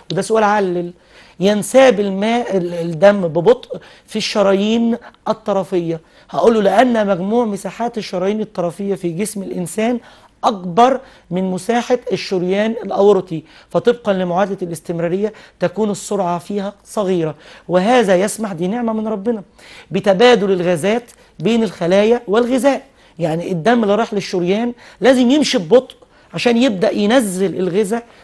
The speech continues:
ويحمل بالفضلات بتاعت الخلية، لكن لو هو ماشي بسرعة مش هيلحق. وفي حتة تانية،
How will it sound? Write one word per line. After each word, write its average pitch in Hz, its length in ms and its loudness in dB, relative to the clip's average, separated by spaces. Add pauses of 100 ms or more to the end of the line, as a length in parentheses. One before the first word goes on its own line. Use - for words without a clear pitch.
(120)
ويحمل 226 800 2 (220)
بالفضلات 196 580 2
بتاعت 180 260 -8
الخلية، 233 480 -4 (220)
لكن 202 200 -2
لو 202 80 4
هو 233 100 2
ماشي 214 220 -4
بسرعة 208 260 -8
مش 214 200 -8
هيلحق. - 240 -8 (280)
وفي 240 160 -2
حتة 285 220 0
تانية، 254 420 2